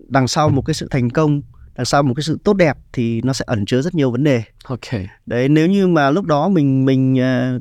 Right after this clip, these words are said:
Speaker 1: còn, đương nhiên còn rất non nớt, vừa mới thành lập
Speaker 2: Ừ.
Speaker 1: doanh nghiệp được một năm, vừa mới ra trường được một năm.
Speaker 2: <laughs>
Speaker 1: Đó thì, ờ, lúc đấy mình sẽ,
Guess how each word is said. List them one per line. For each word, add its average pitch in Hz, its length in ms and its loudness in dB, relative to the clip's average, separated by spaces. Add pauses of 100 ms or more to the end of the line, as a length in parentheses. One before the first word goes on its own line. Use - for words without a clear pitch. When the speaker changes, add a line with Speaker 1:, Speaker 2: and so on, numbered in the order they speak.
Speaker 1:
còn, 127 320 -2
đương 196 120 2
nhiên 214 140 2
còn 135 160 0
rất 185 120 -6
non 151 160 0
nớt, - 180 -4
vừa 143 180 0
mới 143 120 -4
thành 143 200 0
lập 131 60 0
Speaker 2:
Ừ. 101 60 -2
Speaker 1:
doanh 143 120 -4
nghiệp 147 120 0
được 120 140 -2
một 123 100 -4
năm, 143 300 0
vừa 143 180 0
mới 156 100 0
ra 170 120 2
trường 147 280 2
được 139 140 -2 (240)
một 143 160 -2
năm. 180 180 4
Speaker 2:
<laughs> 147 120 -2 (880)
Speaker 1:
Đó 120 220 0
thì, 147 460 4
ờ, 127 480 0
lúc 147 120 -4
đấy 147 140 2
mình 165 160 2
sẽ, 131 380 -2